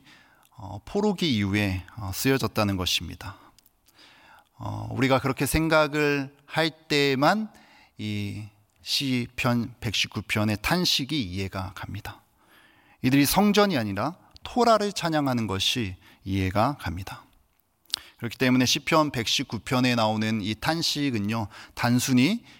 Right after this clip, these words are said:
개인적인 그런 탄식이 아닙니다. 그들은 나라를 잃었습니다. 삶의 터전을 잃었습니다. 무엇보다 중요한 이 성전을 잃은 것이죠. 가족도 잃었고요. 모든 것을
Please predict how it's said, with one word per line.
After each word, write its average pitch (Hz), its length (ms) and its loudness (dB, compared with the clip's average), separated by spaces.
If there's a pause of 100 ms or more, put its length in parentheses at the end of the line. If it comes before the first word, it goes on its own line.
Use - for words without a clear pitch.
(120)
개인적인 127 840 0 (200)
그런 98 340 -4
탄식이 123 800 0
아닙니다. 90 480 -4 (1120)
그들은 127 320 4
나라를 123 800 2
잃었습니다. 101 640 -6 (800)
삶의 151 460 2
터전을 196 540 0 (160)
잃었습니다. 101 640 -10 (340)
무엇보다 120 480 2
중요한 131 400 2
이 113 80 0
성전을 196 760 2
잃은 107 200 -2
것이죠. 101 400 -4 (1400)
가족도 135 440 2
잃었고요. 107 500 -2
모든 120 320 4
것을 156 380 2